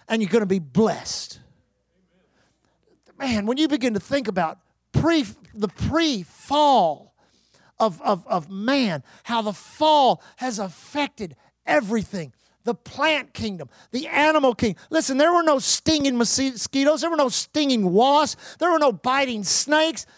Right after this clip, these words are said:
There were not, uh, there were not animals eating animals. Uh, I mean, you get, you, you get into the fall. We, we're, we're so used to it 'cause we live in it. I'll tell you, one of the most violent places in the earth is under the sea.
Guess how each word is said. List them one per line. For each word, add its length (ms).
There 140
were 80
not, 200
uh, 80
there 160
were 60
not 160
animals 640
eating 220
animals. 500
Uh, 80
I 120
mean, 160
you 160
get, 180
you, 120
you 260
get 160
into 220
the 100
fall. 240
We, 80
we're, 240
we're 140
so 180
used 360
to 100
it 80
'cause 180
we 140
live 340
in 160
it. 200
I'll 80
tell 180
you, 120
one 100
of 60
the 60
most 180
violent 720
places 400
in 80
the 100
earth 160
is 160
under 220
the 120
sea. 380